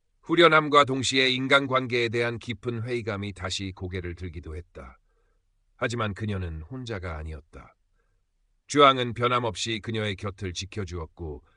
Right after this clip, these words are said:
바두클럽의 나이 지긋한 주인 할머니나 가끔 마주치는 옆집의 과묵한 노신사도 따뜻한 눈빛으로 그녀에게 작은 위로를 건넸다. 그녀는 진정한 관계란 숫자가 아니라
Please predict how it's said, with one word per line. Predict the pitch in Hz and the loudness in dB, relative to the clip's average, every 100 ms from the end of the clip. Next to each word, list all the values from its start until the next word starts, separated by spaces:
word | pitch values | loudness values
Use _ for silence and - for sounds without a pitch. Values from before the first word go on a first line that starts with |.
| _ _ _ | _ _ _
바두클럽의 | - 127 123 - 117 113 110 | 0 2 0 -2 0 0 2
나이 | 110 113 | 0 0
지긋한 | 101 104 107 - 107 98 | -2 -4 -6 -6 -6 -6
주인 | 107 101 | -6 -6
할머니나 | 92 110 107 101 95 95 87 _ _ | -6 -4 -4 -4 -4 -6 -8 _ _
가끔 | 110 110 117 | -4 -2 -2
마주치는 | 107 101 98 - 101 101 | -2 -2 -4 -6 -4 -4
옆집의 | 101 92 - 101 | -4 -6 -6 -6
과묵한 | 95 107 101 98 101 90 | -6 -4 -4 -4 -6 -6
노신사도 | 92 92 98 92 87 107 113 _ _ - | -6 -6 -8 -8 -8 -8 -8 _ _ -4
따뜻한 | 131 127 113 120 104 | -4 -4 -4 -4 -2
눈빛으로 | 101 98 98 - 87 85 76 _ _ | -6 -6 -8 -8 -8 -8 -10 _ _
그녀에게 | - 104 98 85 92 90 | -6 -4 -4 -4 -8 -8
작은 | - 90 87 80 | -8 -8 -8 -8
위로를 | 87 80 80 | -8 -8 -10
건넸다. | - 80 76 _ - - _ _ _ _ _ _ _ _ - | -12 -14 -14 _ -20 -20 _ _ _ _ _ _ _ _ -4
그녀는 | 139 139 127 120 | 2 4 2 -2
진정한 | 135 131 131 127 123 | -2 0 2 2 -2
관계란 | 120 120 117 110 110 | -2 0 0 0 -4
숫자가 | - - 120 110 101 | -8 -6 -6 -4 -4
아니라 | 95 90 107 | -6 -6 -8